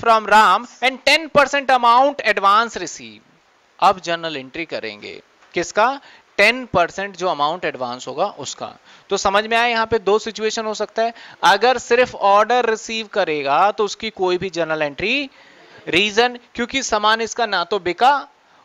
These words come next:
और ना तो कुछ इसके पास आया, तो वो business transaction है ही नहीं। जिस तरीके से आप दुकान पे जाते हो कोई, अ, मान लो cloth खरीदने के लिए,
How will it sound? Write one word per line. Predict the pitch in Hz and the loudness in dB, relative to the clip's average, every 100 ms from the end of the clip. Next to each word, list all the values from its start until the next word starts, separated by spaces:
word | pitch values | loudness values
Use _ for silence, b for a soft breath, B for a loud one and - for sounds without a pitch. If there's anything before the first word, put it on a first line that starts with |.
| - | -2
और | 208 | 0
ना | 214 202 | 2 0
तो | 226 | -2
कुछ | 220 220 - | -2 -4 -4
इसके | 170 - | -8 -6
पास | 180 196 226 | 2 2 2
आया, | - 131 120 117 | -2 -2 0 -4
तो | 113 185 | -4 0
वो | 226 | 2
business | 202 185 220 - | 2 0 -6 -4
transaction | 196 180 196 - 254 | -4 -4 -6 -6 -8
है | 214 156 170 | -10 -4 -2
ही | 170 202 | -2 -4
नहीं। | 226 202 202 151 _ B B - | -2 -2 -4 -8 _ B B -2
जिस | 180 240 | 0 2
तरीके | - 220 226 240 | 0 0 0 -2
से | 226 247 | 0 -2
आप | 196 196 | 2 0
दुकान | 190 190 202 214 | 0 -2 0 0
पे | 220 220 | 0 0
जाते | 185 175 - | 2 0 2
हो | 233 | 0
कोई, | 240 226 214 208 | 2 0 0 -2
अ, | 180 165 156 | -2 0 2
मान | 160 180 | 2 2
लो | 214 | 0
cloth | - 196 220 | 0 4 4
खरीदने | 233 226 208 185 | 2 -6 -6 -8
के | 180 170 | -6 -6
लिए, | 156 165 | -6 -6